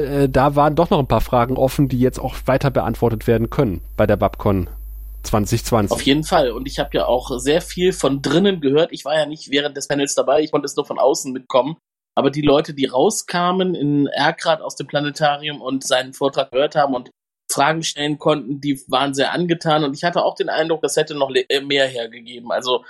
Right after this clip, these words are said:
Speaker 2: er hätte auch noch länger da sitzen können und Fragen beantworten können.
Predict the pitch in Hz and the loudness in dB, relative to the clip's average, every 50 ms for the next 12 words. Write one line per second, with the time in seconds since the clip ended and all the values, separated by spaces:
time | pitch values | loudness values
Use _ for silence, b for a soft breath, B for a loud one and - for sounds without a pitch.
0 | B B B - 143 - 175 113 - 151 147 135 139 139 135 139 131 117 123 120 | B B B 0 2 2 2 0 -2 -2 -2 -2 0 0 0 0 0 0 0 -2
1 | 120 - 131 - - 139 127 - 139 131 120 123 - - 117 113 113 120 113 - | -2 -4 -8 -6 -4 -4 -2 -2 0 0 0 -2 -2 0 -2 0 0 -2 -2 -4
2 | 69 95 110 - 110 107 - - - - 110 104 104 | -4 -4 -4 -4 -4 -4 -4 -4 -4 -4 -4 -4 -4